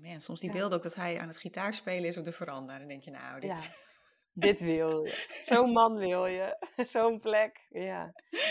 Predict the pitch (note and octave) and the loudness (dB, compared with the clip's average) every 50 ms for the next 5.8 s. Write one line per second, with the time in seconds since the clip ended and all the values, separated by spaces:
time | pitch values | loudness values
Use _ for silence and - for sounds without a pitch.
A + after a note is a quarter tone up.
0 | D#5 D5 C#5+ G#3+ G3+ F#3+ F3 E3 E3+ F3 F#3 C#4 C4 A#3+ G#3+ G3+ A3 A3 G#3 G3 | 0 0 -2 -2 -2 0 0 -2 -2 -2 -2 -2 0 2 2 2 2 2 2 0
1 | F#3 F3+ F3 D#3+ - - - _ _ - F#3 F#3 A3 - B3 G#3+ F#3+ F#3+ G3 - | 0 0 -2 -6 -10 -12 -14 _ _ -12 -8 -4 -2 -2 0 2 2 2 2 2
2 | - F#3 F#3 - F#3 F3+ F3 F3 F3 F3 F3+ G3 G#3 F#3+ F3+ F#3 F#3+ - - E3+ | 0 -2 -2 -4 -4 -4 -4 -2 -4 -4 -6 -6 -8 -8 -8 -8 -8 -8 -8 -8
3 | D3+ D3 - - - C#3+ - - - - - - - F3 F3 - E3+ E3 C#3+ C#3+ | -6 -6 -6 -6 -6 -6 -8 -8 -12 -16 -12 -10 -10 -10 -10 -10 -12 -12 -10 -10
4 | C3+ C3 - - - G3 F3 C#4+ C4 B3+ - - - - - A3 A#3 - C#4+ A#3 | -10 -12 -12 -12 -8 -2 2 6 8 8 8 8 8 6 6 4 2 2 2 2
5 | B3 - - A#3+ A#3 A3 A#3 C#4+ D4+ - C4+ - D#3+ D#3 - | 2 2 2 2 4 6 4 4 2 0 -4 -6 -6 -6 -8